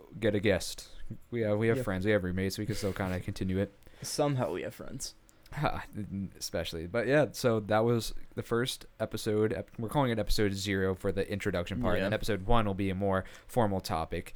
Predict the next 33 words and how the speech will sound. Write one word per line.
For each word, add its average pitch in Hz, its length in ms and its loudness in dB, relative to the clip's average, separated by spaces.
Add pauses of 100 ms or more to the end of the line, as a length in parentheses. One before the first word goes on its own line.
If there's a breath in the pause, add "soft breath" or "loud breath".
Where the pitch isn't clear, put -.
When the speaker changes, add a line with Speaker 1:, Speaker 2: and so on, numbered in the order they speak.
(120)
Speaker 2:
Yeah, 139 140 2
I 120 60 2
think 139 140 -2
Speaker 1:
Um, - 40 -2
Speaker 2:
that's - 200 -2
what 98 140 -6 (180)
most 101 300 -10
podcasts - 400 -6
Speaker 1:
yeah, 92 200 2
Speaker 2:
do. 95 40 2
Speaker 1:
I've 95 100 0
seen. 90 280 0
I 92 100 0
Speaker 2:
Episode 107 220 -2
Speaker 1:
watched 95 240 2
one 98 140 2
Speaker 2:
zero. 107 120 2
Speaker 1:
earlier 92 300 2
for 98 160 -4
a - 40 -2
minute, 95 320 -4
couple 101 220 -4
minutes, 92 320 -4
and 127 80 2
they 113 60 2
Speaker 2:
Yeah. 101 100 0
Speaker 1:
had 92 80 0
it 95 160 -2
called, 95 400 -2
um, 107 180 -2
episode 95 360 -2
zero 95 240 -2
zero. 95 400 0